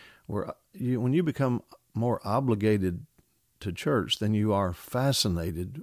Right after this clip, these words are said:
with who God is and who he says you are. Something's missing in your life.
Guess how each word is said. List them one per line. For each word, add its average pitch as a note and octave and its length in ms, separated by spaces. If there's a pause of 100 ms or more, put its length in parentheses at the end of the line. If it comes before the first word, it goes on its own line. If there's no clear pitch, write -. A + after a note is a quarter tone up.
with G2+ 220
who A2+ 180
God G2+ 540
is F2 340
and F2 140
who G#2+ 140
he G2+ 120
says F#2 340
you G#2+ 200
are. F2+ 240 (720)
Something's C#3 520
missing G#2+ 380
in F2 100
your F2+ 160
life. - 460